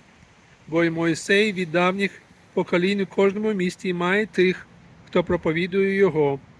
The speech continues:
і щосуботи читається в синагогах. Як ви бачите, що, е, такий загальний висновок був зроблено, от цього не робити, цього не робити.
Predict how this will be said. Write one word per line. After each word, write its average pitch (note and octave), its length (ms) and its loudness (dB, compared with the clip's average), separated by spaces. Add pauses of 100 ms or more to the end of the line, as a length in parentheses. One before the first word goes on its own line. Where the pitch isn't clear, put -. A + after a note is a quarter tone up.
(640)
і D#3+ 100 -10
щосуботи F#3+ 840 0
читається F3 600 -2
в - 60 -6
синагогах. D#3 720 -4 (1160)
Як F3 220 -2
ви G3 100 -4
бачите, F3 680 -4 (1700)
що, F3 580 4 (1300)
е, D#3+ 120 -2
такий F#3+ 580 0
загальний F#3+ 560 2
висновок F3+ 560 -6
був E3 220 -8
зроблено, F#3+ 460 0
от F#3+ 120 0 (320)
цього G3 320 0
не A3 120 0
робити, G#3 340 0
цього F#3+ 280 -2
не G#3+ 140 0
робити. G3 580 0